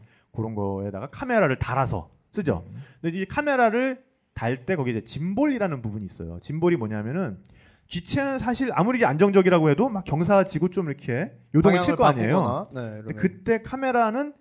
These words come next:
Speaker 1: 마치 공중에 떠 있는 것처럼, 그거 스스로 떠 있는 것처럼 평형을 맞춰주는 그런 관절 같은 부분이
Speaker 3: 왜
Speaker 1: 있어요.
Speaker 3: 닭 목 생각하시면 돼요.
Speaker 2: 네. 닭은 몸이 이렇게 흔들려도
Speaker 1: 아, 그렇구나.
Speaker 2: 고개가
Speaker 3: 목은,
Speaker 2: 이렇게 가만히
Speaker 3: 네,
Speaker 2: 있고.
Speaker 1: 그거네,
Speaker 3: 고개는,
Speaker 1: 진짜. 딱 그거네.
Speaker 3: 고개,
Speaker 1: 딱 그거네.
Speaker 3: 네.
Speaker 1: 네.
Speaker 3: 네, 이거
Speaker 1: 그렇죠.
Speaker 3: 생각하시면 돼요.
Speaker 1: 네,
Speaker 3: 네.
Speaker 1: 네.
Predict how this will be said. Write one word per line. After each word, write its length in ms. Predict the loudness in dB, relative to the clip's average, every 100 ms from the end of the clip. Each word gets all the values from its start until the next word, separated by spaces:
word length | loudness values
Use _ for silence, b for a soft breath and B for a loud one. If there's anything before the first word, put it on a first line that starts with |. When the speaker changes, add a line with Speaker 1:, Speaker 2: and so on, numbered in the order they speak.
| _ -6
Speaker 1:
마치 280 | -6 -4 -4
공중에 320 | -2 0 2
떠 120 | 2
있는 160 | 2 0
것처럼, 520 | 0 0 -2 -4 -8 -6
그거 260 | -2 0
스스로 360 | 0 0 0 2
떠 100 | 0
있는 220 | -2 -4
것처럼 420 | -6 -2 -2 -2 -8 _ _ -20 -12
평형을 320 | -8 -6 -4
맞춰주는 520 | -4 0 0 0 -4 -6
그런 360 | -6 -6 -8 -12
관절 360 | -6 2 2
같은 240 | 2 -2 -4
부분이 260 | -6 -4 -4
Speaker 3:
왜 60 |
Speaker 1:
있어요. 260 | -2 -2 -4
Speaker 3:
닭 300 | -4 -6 -8 -8
목 180 | -8 -8
생각하시면 580 | -10 -8 -10 -12 -14
돼요. 280 | -12 -14 -16 -16
Speaker 2:
네. 120 | -16 -10
닭은 280 | 0 2 2
몸이 240 | 2 2 -2
이렇게 160 | -4
흔들려도 640 | -6 -4 -6 -6 -4 -6 0
Speaker 1:
아, 140 | 2 6
그렇구나. 480 | 4 4 2 2
Speaker 2:
고개가 240 | 2 6 8
Speaker 3:
목은, 180 | 8 4
Speaker 2:
이렇게 120 | 6
가만히 140 | 6 6
Speaker 3:
네, 60 |
Speaker 2:
있고. 100 | 6
Speaker 1:
그거네, 300 | 10 12 12 12
Speaker 3:
고개는, 200 | 12 10
Speaker 1:
진짜. 320 | 8 8 6
딱 100 | 6
그거네. 360 | 8 8 8 8
Speaker 3:
고개, 120 | 8
Speaker 1:
딱 60 | 8
그거네. 320 | 8 6 6
Speaker 3:
네. 220 | 4 8
Speaker 1:
네. 280 | 10 8 4
Speaker 3:
네, 120 | 0
이거 120 | 4 8
Speaker 1:
그렇죠. 180 | 8
Speaker 3:
생각하시면 260 | 10 10 8
돼요. 120 | 6
Speaker 1:
네, 260 | 8 10 8
Speaker 3:
네. 220 | 4 4
Speaker 1:
네. 80 | 2